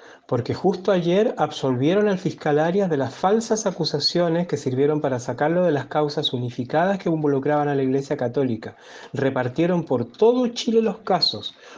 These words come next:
una decisión absurda del fiscal nacional tratándose de crímenes relacionados. Tuvimos tres años sin avances,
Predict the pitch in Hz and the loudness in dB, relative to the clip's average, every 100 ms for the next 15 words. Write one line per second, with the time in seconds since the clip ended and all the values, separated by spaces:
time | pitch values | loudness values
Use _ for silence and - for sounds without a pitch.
0 | - 151 151 131 127 - 143 147 139 135 | -2 2 2 0 -2 -2 -2 -2 -4 -6
1 | - - 233 214 214 190 180 156 180 170 | -2 2 4 4 2 2 -2 -4 0 0
2 | 175 170 156 160 185 165 143 143 147 147 | 0 0 0 0 0 -2 0 0 0 0
3 | 131 127 139 147 151 147 127 127 117 113 | 0 0 -2 0 0 -2 -2 0 0 -2
4 | - 110 127 139 113 95 - - - - | -6 -4 -2 -2 -4 -6 -12 -16 -20 -20
5 | - - - 127 151 147 - 175 214 220 | -20 -20 -4 0 2 0 0 2 2 2
6 | 214 214 214 - 185 170 165 143 120 123 | 0 2 2 0 0 2 2 0 -2 -6
7 | 113 107 - | -12 -14 -20